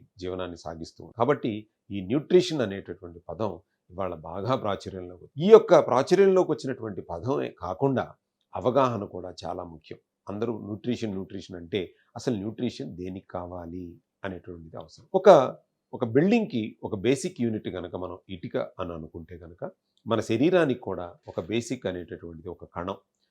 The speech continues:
కణానికి ఏం కావాలి అంటే, ఒక కణం గనక సక్రమంగా తన విధిని నిర్వర్తిస్తే కొన్ని కణాల సముదాయమే అవయవం. ఎప్పుడైతే కణం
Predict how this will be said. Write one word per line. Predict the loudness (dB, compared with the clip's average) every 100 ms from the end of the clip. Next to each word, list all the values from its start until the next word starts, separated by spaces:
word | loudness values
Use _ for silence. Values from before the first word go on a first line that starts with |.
| _ _ 2
కణానికి | 8 10 8 4 0 0
ఏం | -2
కావాలి | -6 -12 -14 -18 -20 _ -14
అంటే, | -6 -4 -6 _
ఒక | 2 4
కణం | 4 6 6 4
గనక | 2 0 -4 -4 -14 _ -20 -18
సక్రమంగా | 0 2 6 8 8 6 2
తన | 0 -4
విధిని | -2 0 0
నిర్వర్తిస్తే | 0 -2 -4 -4 -10 -4 -2 -2 -4 _ _ _ 4
కొన్ని | 6 6
కణాల | 4 6 6
సముదాయమే | 6 4 6 6 6 4 0 -2 -4 -4
అవయవం. | -4 -4 -6 -10 -12 _
ఎప్పుడైతే | 0 8 10 12 10
కణం | 10 8